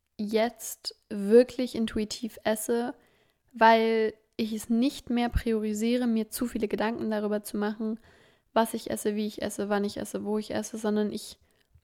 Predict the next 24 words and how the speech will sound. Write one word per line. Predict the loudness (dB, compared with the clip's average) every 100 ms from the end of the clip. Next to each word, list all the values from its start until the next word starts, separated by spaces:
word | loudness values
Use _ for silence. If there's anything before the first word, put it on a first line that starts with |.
| 0
jetzt | 0 0 -12 -14 -20 _ _ _ _
vielleicht | -20 -20 -20 -20 -20 -12 2 6 6 4
vor | -2 2
einem | 2
Jahr | 4 6 8
oder | 6 4
so |
hab | 2
ich | 0
mir | -4
noch | -2
gedacht, | 0 0 0
ich | -6
esse | -4 -2
intuitiv, | 0 0 0 -2 2
weil | 4 4
ich | 0 -12 -20 -20 -20
versucht | 0 0 2 -2 -4
habe, | -2 -2
sehr | -2 0 2 2 0
in | -2
meinen | -2 -2 -4
Körper | -6 -4 -4 -2
reinzuhören | -2 0 -2 -2 -4 0 2 4 4